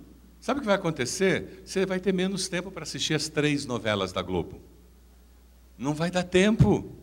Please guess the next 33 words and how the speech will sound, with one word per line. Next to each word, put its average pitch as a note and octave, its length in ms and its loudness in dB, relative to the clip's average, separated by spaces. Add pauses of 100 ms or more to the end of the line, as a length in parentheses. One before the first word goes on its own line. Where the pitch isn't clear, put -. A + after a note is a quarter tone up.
(1080)
Ou, F3+ 120 12
de F#3+ 120 12
repente, G3+ 480 8
você A3 240 8
não A3 100 8
vai G3+ 140 10
ser G#3 160 2
tão G#3+ 120 0
tentado F#3+ 760 6 (180)
a F#3+ 80 8
entrar G#3 240 6
na G3+ 80 6
internet F3+ 560 4
e F3+ 40 -2
ficar F#3+ 220 2
em A3 60 8
pornografia G3+ 640 8
da G3+ 100 8
internet. C3 600 8
Já D3 100 4
parou G#3+ 220 2
pra F#3 80 2
pensar E3+ 320 4
nisso? - 500 8 (1500)
Ou, B2+ 140 12
quem D#3 140 10
sabe, F#3 320 12
você F3+ 200 8
vai F#3 120 10
gastar E3+ 320 6
menos F#3+ 340 6
tempo A3 340 10
naqueles, E3+ 680 4